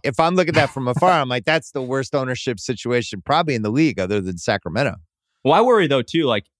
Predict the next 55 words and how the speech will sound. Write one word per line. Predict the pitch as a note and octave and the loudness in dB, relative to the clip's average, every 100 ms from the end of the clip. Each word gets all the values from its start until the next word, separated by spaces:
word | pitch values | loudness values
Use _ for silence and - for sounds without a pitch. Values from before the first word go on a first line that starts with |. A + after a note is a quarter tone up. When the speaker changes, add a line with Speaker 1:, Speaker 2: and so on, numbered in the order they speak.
| _ - | _ -6
Speaker 2:
if | B2 A2+ | -4 -4
a, | A2 - | -6 -4
if | C3 | -4
a | |
place | A#2 G#3 A3 | 0 0 0
like | A#2 - | -2 0
Dallas | G#2 G#2 E2+ D#2 - - _ _ _ - | 0 0 -4 -12 -20 -20 _ _ _ -8
with | G#2 | -2
Mark | A2 A2 - | 0 0 -2
Cuban | A2+ A2 G#2 | -4 -2 -2
and, | F#2+ | -4
like, | E2 D#2+ _ - | -8 -12 _ -6
all | G2+ G2 | -4 -2
the | |
things, | F2 F#2+ F2+ | -4 -8 -10
if, | G2+ | -6
if | B2+ - | -6 -2
they | D#3+ | -2
can't | G#3 D#3 A2+ | -2 -2 -2
get | G#2 - | -4 -6
free | F#2+ | -10
agents, | F2 F2 - | -10 -10 -4
how | B2 | -2
was | A#2+ F#2+ | -2 -2
Orlando | F2+ F#2+ F2+ D#2+ | -2 -2 -2 -6
in | D2+ | -10
twenty | - D#2+ | -12 -12
twenty-two | - E2 D#2 _ - E2 | -8 -10 -10 _ -6 -6
gonna | C#2+ | -8
get | - C#2 | -18 -18
free | C#2 A#1+ | -18 -18
agents? | - - | -20 -6
That, | A#2+ A#2+ | -4 -2
I, | A2 B2 C3 - | 0 0 -2 -2
I | D3+ | 0
don't, | C#3+ | 0
I | D3 | 0
just | D#3+ E3 | -2 -4
think | C3+ | -6
times | - A2 F#2+ | -2 -4 -4
have | F2 | -10
maybe | E2+ D2 | -10 -10
changed | F2+ D#2+ - | -10 -10 -14
on | C#2 A1+ | -20 -20
that. | B1+ | -12
Like, | G#2+ G#2 | -8 -2
yes, | C3 - | -2 0
they | G#2 | -2
did | G#2+ | -2
get | A2 G#2 | -4 -4
them | F#2 | -6
ten, | - G2 | -4 -6
twenty | D#2 F#2 D2+ | -6 -8 -10
years | E2 F#2+ | -12 -10
ago. | G2+ G#2+ | -4 -2